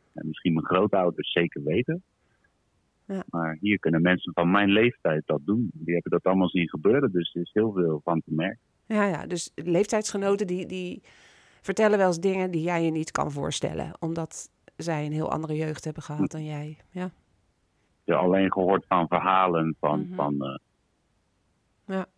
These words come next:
Speaker 1: oudere mensen in Nederland.
Speaker 2: Ja.
Speaker 1: <clears throat> Eén, één generatie meer. Je zit hier één generatie dichter op de, op de bevrijding.
Speaker 2: Ah, oké.
Speaker 1: Dat is heel interessant. Mannen die moeten nog steeds, eh, verplicht, eh,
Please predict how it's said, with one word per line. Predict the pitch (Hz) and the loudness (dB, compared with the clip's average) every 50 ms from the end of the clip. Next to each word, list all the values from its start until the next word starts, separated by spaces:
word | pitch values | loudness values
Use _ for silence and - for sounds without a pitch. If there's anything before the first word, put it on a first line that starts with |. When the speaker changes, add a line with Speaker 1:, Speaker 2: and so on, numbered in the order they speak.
| _ _ _ - _ | _ _ _ -20 _
Speaker 1:
oudere | - 82 82 80 78 76 | -2 -2 0 2 0 0
mensen | 73 73 76 73 - - 69 | 0 0 -2 -2 -4 -4 -4
in | 73 | -2
Nederland. | 78 95 110 101 87 - - - - _ _ _ _ | -2 -2 -2 -4 -6 -6 -8 -12 -14 _ _ _ _
Speaker 2:
Ja. | 208 196 - - | -8 -8 -6 -2
Speaker 1:
<clears throat> | 226 220 220 214 196 196 180 160 143 - - _ _ _ _ _ | -2 -2 0 0 0 2 0 0 -2 -4 -10 _ _ _ _ _
Eén, | - 123 131 135 | 0 2 2 4
één | - 135 143 147 143 | 4 4 2 2 4
generatie | - 151 139 131 123 117 127 127 123 - - - 107 98 | 4 2 4 4 4 4 4 4 2 0 0 0 2 4
meer. | 101 120 131 123 95 78 73 73 76 - - _ _ | 4 4 4 4 4 2 2 0 -2 -4 -8 _ _
Je | _ - 98 | _ -6 -6
zit | 98 - | -4 -2
hier | - 101 95 87 | 0 2 2 4
één | 98 110 110 104 | 4 4 4 4
generatie | - 113 101 101 95 98 95 95 - - 98 90 | 2 2 2 4 4 4 2 2 0 0 -2 0
dichter | - 107 120 - - - 107 107 98 | 0 0 -2 0 0 0 2 2 2
op | - 101 101 95 - _ | 2 0 -2 -2 -2 _
de, | 95 92 90 87 85 85 85 82 85 82 _ | 0 0 2 0 0 -2 -6 -8 -10 -14 _
op | _ - - | _ -12 -10
de | - 80 | -10 -6
bevrijding. | - 87 - - 104 117 127 113 87 73 73 - _ _ _ _ _ _ _ - | -4 -6 -4 -2 -2 -2 0 -2 -2 -2 -4 -8 _ _ _ _ _ _ _ -16
Speaker 2:
Ah, | 247 262 285 277 | -12 -12 -10 -12
oké. | 247 - 170 160 147 147 147 _ _ | -12 -12 -14 -16 -16 -16 -20 _ _
Speaker 1:
Dat | _ 82 - - - | _ -8 -8 -8 -2
is | - | 0
heel | 104 98 95 | 0 0 0
interessant. | 92 87 - - - - - 113 123 120 | 0 -2 -2 -4 -4 0 0 2 2 2
Mannen | 110 110 110 113 117 113 104 | 4 4 4 6 4 4 4
die | 95 101 | 2 2
moeten | 95 101 98 - 92 | 2 2 2 2 2
nog | 92 92 - | 2 2 0
steeds, | - - 104 95 90 87 - - | 0 0 2 2 2 0 -2 -6
eh, | - 85 80 76 - _ _ _ _ _ _ _ _ _ _ _ _ _ _ _ _ _ | -8 -8 -8 -8 -14 _ _ _ _ _ _ _ _ _ _ _ _ _ _ _ _ _
verplicht, | - 95 - - 139 151 160 156 - - | -2 -2 2 4 4 4 4 2 -2 0
eh, | 101 92 87 87 87 85 82 80 80 | 2 4 4 4 4 2 2 2 0